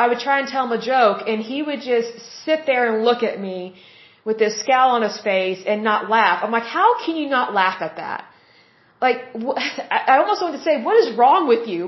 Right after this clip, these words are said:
But here's the thing. He did have something wrong with him. It was his attitude. He had a character flaw and he had an attitude problem. And because of that, it great, it greatly jeopardized his career. Because he,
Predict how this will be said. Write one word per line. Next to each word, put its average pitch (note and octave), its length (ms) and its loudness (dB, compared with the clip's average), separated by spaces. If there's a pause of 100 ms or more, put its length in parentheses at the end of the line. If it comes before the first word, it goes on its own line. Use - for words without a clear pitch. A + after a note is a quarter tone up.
(120)
But A3+ 100 2 (160)
here's D#4 220 -4
the D4 100 -12
thing. D4 140 0 (160)
He D4 60 0 (100)
did D#4+ 160 -2
have C4 160 0
something A3 300 -6
wrong F3+ 240 0
with E3+ 160 -8
him. D#3 140 -12 (640)
It D4+ 140 2
was C#4+ 80 4 (120)
his A#3 100 -2 (140)
attitude. A3+ 440 -4 (2000)
He C4+ 120 -2
had B3+ 140 4
a - 20 -10 (100)
character A#3+ 340 2 (100)
flaw D4+ 240 4 (140)
and A#3 140 -2
he A#3+ 80 -4
had A3+ 140 0
an - 120 -6
attitude A3 340 -2 (100)
problem. F3+ 280 0 (140)
And F#3 80 -8 (260)
because A#3+ 320 -4
of A#3+ 40 -10 (100)
that, C#4 200 4 (840)
it A3 220 -2
great, A#3 240 4 (220)
it A3 60 0 (160)
greatly D4+ 380 0 (140)
jeopardized A3 840 2 (100)
his G#3+ 240 -6
career. A#3 360 -6 (720)
Because A#3 360 0
he, C4+ 140 -4